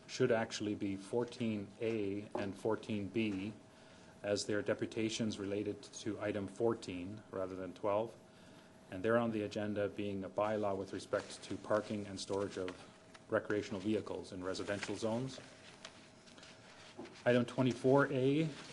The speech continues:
is a PowerPoint presentation by Miss Diane Humanek regarding Bogart Mill Development Committee, and that's related to the public session being held tonight at seven P M. Item twenty-five is a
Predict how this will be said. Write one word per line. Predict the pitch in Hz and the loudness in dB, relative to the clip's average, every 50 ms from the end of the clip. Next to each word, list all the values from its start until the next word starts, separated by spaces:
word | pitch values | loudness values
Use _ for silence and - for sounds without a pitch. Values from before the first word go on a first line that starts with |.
| - 123 | -6 -4
is | 107 92 104 | -2 0 2
a | 101 | 2
PowerPoint | 101 104 - - 117 113 120 117 - 123 117 107 | 2 2 2 4 6 6 6 6 4 2 0 2
presentation | - 117 107 - 113 110 - 110 113 110 - - 123 123 123 120 - - - | 2 0 0 0 -2 -2 -2 -2 -2 -2 -2 0 0 0 -2 -4 -6 -4 -2
by | 107 98 98 | -2 -2 0
Miss | 98 101 101 - - | -2 -2 -4 -4 -4
Diane | - 104 98 101 104 104 104 104 104 98 113 | -4 -4 -2 -2 -2 -2 -2 -4 -4 -2 -2
Humanek | 113 113 113 123 135 - - - - - - - - - - - - - | 0 0 0 -2 -4 -6 -12 -18 -20 -18 -16 -16 -16 -16 -16 -18 -10 -8
regarding | - 110 92 107 107 107 104 101 104 101 98 98 98 - - - | -6 -2 4 4 6 6 6 4 0 -2 -4 -6 -8 -10 -6 0
Bogart | 110 117 117 113 107 - 113 113 110 110 110 - - | 2 4 4 4 4 4 4 4 4 4 2 -2 -4
Mill | 107 107 107 110 110 107 107 104 - - - | -2 0 0 2 2 0 0 -2 -4 -4 -4
Development | 104 95 107 107 113 110 117 110 104 - - | 0 2 4 4 4 2 0 -4 -4 -6 -6
Committee, | - 117 113 113 117 151 165 156 - - - - - - - - - - - - | -4 -2 -2 -2 -2 -4 -4 -6 -8 -10 -16 -18 -20 -20 -20 -20 -20 -16 -10 -8
and | 92 95 | -4 0
that's | 104 107 107 - - | 0 0 0 0 -2
related | 113 104 104 107 104 104 104 101 - - | 0 2 2 2 0 0 -2 -4 -6 -10
to | - - 101 | -6 -6 -4
the | 95 101 98 | -4 -4 -4
public | - - 107 101 107 104 - | -2 -2 0 0 -2 -4 -2
session | - - 107 101 - - 98 90 92 87 | 0 0 0 0 -2 -4 -6 -6 -4 -4
being | 98 95 90 | -6 -6 -6
held | 92 95 92 90 - | -4 -4 -6 -6 -6
tonight | - 101 95 95 92 85 - - 104 | -8 -8 -6 -4 -6 -6 -8 -10 -10
at | 92 - | -10 -6
seven | - - 104 95 95 92 85 - - | -2 -2 -2 -2 -2 -4 -8 -8 -8
P | 95 90 | -6 -6
M. | 87 85 82 82 80 - - - - - - - - - - - - - - - - - - - - - - - - - - - - - - - - - - - - - - - - - - - - - - - - - - | -6 -6 -8 -10 -12 -16 -20 -20 -20 -20 -20 -20 -20 -20 -20 -20 -20 -20 -20 -20 -20 -20 -20 -20 -20 -20 -20 -20 -18 -18 -18 -16 -16 -18 -18 -18 -20 -20 -20 -20 -20 -20 -20 -20 -20 -20 -18 -16 -14 -14 -14 -12 -10 2 4
Item | 127 131 127 131 | 6 6 6 4
twenty-five | 131 - - 147 147 139 - - 127 120 127 135 147 139 - - | 2 2 2 2 2 2 6 6 6 8 8 6 4 2 0 0
is | 120 107 - - | 0 0 2 2
a | 117 110 107 110 104 | 4 4 4 4 2